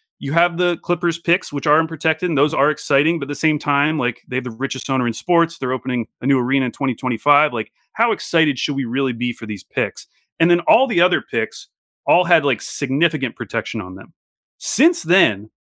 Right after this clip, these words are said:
they've now added the twenty twenty twenty-five, twenty twenty twenty-five, Andrew. Really far out.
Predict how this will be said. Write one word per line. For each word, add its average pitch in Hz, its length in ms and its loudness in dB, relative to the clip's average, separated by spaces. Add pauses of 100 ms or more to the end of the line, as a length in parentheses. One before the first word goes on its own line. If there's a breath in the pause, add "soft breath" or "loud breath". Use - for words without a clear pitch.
(160)
they've 143 160 2
now 160 280 4
added 160 420 0
the 131 60 -6
twenty 170 320 -2
twenty 175 280 -4
twenty-five, 143 760 0 (260)
twenty 233 340 0
twenty 214 340 -2
twenty-five, 123 720 -2
Andrew. 104 380 -8 (1040)
Really 151 400 4
far 113 260 0
out. 101 240 -6